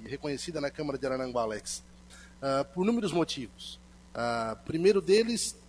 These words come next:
como o Júnior salientou anteriormente aqui, uma empresa genuinamente arananguaense. E eu sei o quanto tu já recebeu o convite pra tirar a empresa de Arananguá, pra tirar do Morro dos Conventos. Ah, em convites de várias cidades do Brasil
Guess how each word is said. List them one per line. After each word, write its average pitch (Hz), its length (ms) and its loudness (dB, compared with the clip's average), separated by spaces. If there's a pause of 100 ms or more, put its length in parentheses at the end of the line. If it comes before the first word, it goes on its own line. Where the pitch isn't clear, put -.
(600)
como 151 220 0
o 143 40 6
Júnior 156 460 2
salientou 151 400 -8
anteriormente 160 580 -8
aqui, 175 320 -8 (460)
uma 156 140 -2
empresa 170 360 4
genuinamente 185 760 2
arananguaense. 143 800 -2 (420)
E 127 80 -4
eu 139 140 0
sei 180 520 0
o 143 120 -6 (100)
quanto 202 240 4
tu - 60 -8
já 180 100 2
recebeu 170 380 2
o 170 40 4
convite 160 720 -4
pra 165 140 -2
tirar 165 220 0
a 180 40 6
empresa 165 320 -2
de 135 80 -2
Arananguá, 127 440 0
pra 143 180 -4
tirar 165 220 4
do 143 100 0
Morro 143 140 -2
dos - 100 -6
Conventos. 120 580 -4 (580)
Ah, 123 220 -2
em 120 140 -6 (180)
convites 151 480 0
de 160 80 -6
várias 180 340 4
cidades 160 320 2
do - 100 -12
Brasil 143 540 -2